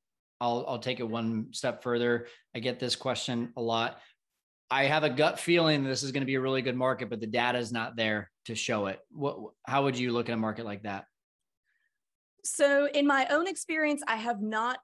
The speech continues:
Speaker 2: analyzed military towns per se, but the most recent market that I bought in, in Cape San Blas, uh, it's kind of like that. So it's still kind of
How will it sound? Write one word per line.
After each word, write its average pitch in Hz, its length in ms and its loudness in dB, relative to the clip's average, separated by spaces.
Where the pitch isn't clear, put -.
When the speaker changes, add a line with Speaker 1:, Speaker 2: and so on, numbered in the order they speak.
Speaker 2:
analyzed 208 720 -2
military 196 840 0
towns 175 480 -8
per 196 200 -8
se, 180 440 -4
but 214 320 2
the 202 200 2
most 247 320 -2
recent 220 420 -4
market 196 400 -2
that 185 120 0
I 170 100 2
bought 170 340 -2
in, 220 360 -4
in 185 440 -6
Cape 185 240 -8
San 185 220 -6
Blas, 214 420 -2
uh, 202 240 4
it's 220 200 2
kind 214 360 -2
of 185 120 0
like 185 340 0
that. - 260 -8
So 208 500 0
it's 214 260 0
still 277 600 4
kind 240 260 -2
of 208 60 -2